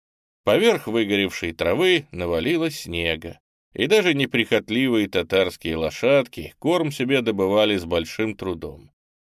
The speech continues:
Их хозяева, здраво рассудив, что на юге снега поменьше, туда и откочевали. Только мы вздохнули, понадеявшись на спокойную зиму, как в рязанскую землю принесло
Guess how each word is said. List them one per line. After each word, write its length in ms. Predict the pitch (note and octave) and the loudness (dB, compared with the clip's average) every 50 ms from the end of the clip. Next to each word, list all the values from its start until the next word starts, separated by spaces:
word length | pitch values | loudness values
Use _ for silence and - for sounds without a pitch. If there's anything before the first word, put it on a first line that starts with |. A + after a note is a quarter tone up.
| - | -2
Их 200 | - G3 G3+ - | 0 0 0 2
хозяева, 640 | - E3 D#3+ D3 D#3 F#3 F#3 F3+ F3 D#3+ D#3+ D3+ C3+ | 2 2 2 4 4 2 4 4 4 4 4 2 2
здраво 380 | G#2 G#2 A2 A2 G#2+ G2 G2+ | 2 2 2 2 4 4 2
рассудив, 500 | F#2+ - - - G2 F#2 E2+ F#2+ G2 F#2 | 0 0 -2 -4 -4 -2 0 0 -2 -2
что 140 | - - F#2 | -4 -4 -4
на 80 | F2 F2 | -2 0
юге 300 | F2+ F#2 F#2+ F2+ E2 E2+ | 0 0 0 0 -2 -4
снега 360 | E2 - F2 F2 F2 E2 E2 | -6 -6 -6 -6 -4 -4 -2
поменьше, 640 | D#2+ G2 A#2 E3 G#3+ G#3+ G#3 - - F#3 F#3+ F#3 D#3 | -2 0 0 2 2 0 0 0 0 0 2 0 0
туда 420 | D3 - G2+ F#2+ G#2 F#3+ G#3+ - - - | -2 -4 -4 -2 0 0 0 0 0 -2
и 160 | C#3 C#3 - | -4 -2 0
откочевали. 1000 | - C3+ C3 - - - A#2 - - A#2+ G#2+ F2+ E2 D#2+ D#2+ D#2 D2+ D2 C2 B1 _ _ _ _ _ _ _ _ _ - | -2 -2 -2 -2 -4 -6 -4 -4 -2 -4 -2 -2 0 0 0 0 -2 -4 -8 -10 _ _ _ _ _ _ _ _ _ -2
Только 320 | G2 A#2 B2 G#2 - G2 | 0 0 0 0 -2 -4
мы 140 | F#2+ G#2 G2+ | -2 -2 -2
вздохнули, 680 | F2+ E2 E2 F2 F2 F2 - - A#2+ E3+ F#3 F3+ E3+ | -2 -2 -2 -4 -4 -4 -6 -8 -6 -4 -2 0 0
понадеявшись 880 | D#3+ D3 D3 C#3+ D3+ D3 - C3+ D3+ D3+ C#3 A#2+ - - C3+ B2+ - - | -2 -2 -2 -2 -2 -2 -2 -2 0 0 0 -2 -2 -2 -2 -2 -2 -2
на 100 | B2+ B2+ | -6 -6
спокойную 680 | - - B2+ B2+ A#2+ - B2+ C3 C3 B2+ B2+ B2+ B2+ | -4 0 -2 -2 0 0 0 0 0 2 0 0 0
зиму, 640 | G2+ F2+ A2+ B2+ C3 C3 B2 B2 B2 A#2+ G#2+ F2+ - - | 0 0 0 0 0 2 2 2 2 2 0 -2 -4 -6
как 300 | - - A3+ A3 - - | -4 -2 -2 -2 -2 -4
в 40 | G2+ | -4
рязанскую 720 | F#2+ F#2 F#2 F2 G2 G2+ F#2+ F#2 - - C3+ D3+ E3+ F3 | -4 -2 -2 0 0 -2 -2 -2 -4 -4 -2 -2 -2 -2
землю 520 | D#3+ E3+ A3 A#3 A3+ A3 A3 A3 A3 G3+ | -2 0 2 2 2 2 2 0 0 0
принесло 1000 | D3 D3 A#2+ A2+ A#2 A2+ G#2 G2+ F#2+ F2+ - - - F#2 A2+ E3+ F#3+ G3 G3 | 0 0 0 2 2 2 2 0 -2 -2 -2 -4 -4 -2 0 2 2 2 0